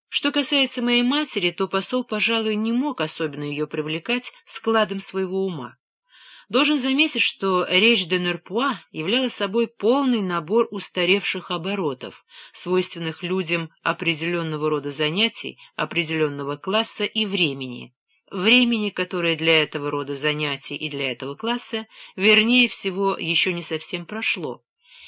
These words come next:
И порой мне становится жаль, что я не запомнил слово в слово всего, что он говорил.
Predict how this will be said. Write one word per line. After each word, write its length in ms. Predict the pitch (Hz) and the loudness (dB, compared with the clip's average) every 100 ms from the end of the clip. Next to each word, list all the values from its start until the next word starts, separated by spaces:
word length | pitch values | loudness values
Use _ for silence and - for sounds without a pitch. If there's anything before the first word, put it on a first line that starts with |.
| - - | -12 0
И 140 | 220 | 2
порой 320 | 254 285 330 | 4 4 2
мне 400 | 311 277 277 277 | 2 2 2 2
становится 720 | - - 220 233 247 254 - 262 | -4 -2 0 2 0 -2 -4 -2
жаль, 300 | 262 294 262 | 2 2 2
что 220 | - 156 | 0 0
я 180 | 156 160 | 0 2
не 100 | 165 | 2
запомнил 600 | 175 165 226 214 202 190 | 2 2 0 0 0 0
слово 460 | - 185 233 220 | 0 4 6 6
в 60 | 185 | 4
слово 380 | - 202 220 190 | -2 2 2 2
всего, 380 | - 170 160 185 | -2 -2 0 0
что 240 | - 180 | -2 -4
он 140 | 180 | -6
говорил. 400 | 170 165 147 123 | -4 -2 -4 -6